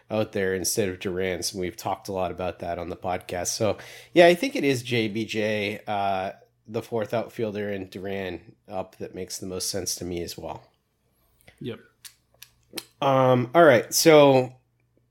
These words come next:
Speaker 1: I can't believe we are at this point where we are believing in Cordero. Uh, I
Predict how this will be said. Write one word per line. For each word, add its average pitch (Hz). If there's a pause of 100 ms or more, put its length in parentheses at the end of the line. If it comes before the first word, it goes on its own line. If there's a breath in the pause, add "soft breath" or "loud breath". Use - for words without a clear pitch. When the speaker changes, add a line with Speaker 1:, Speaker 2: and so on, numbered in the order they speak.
(680)
Speaker 1:
I 139
can't 165
believe 139 (640)
we 117
are 110 (500)
at 120
this 113
point 101
where 107
we 98
are 98
believing 104
in 98
Cordero. 98 (420 loud breath)
Uh, 101 (480)
I 120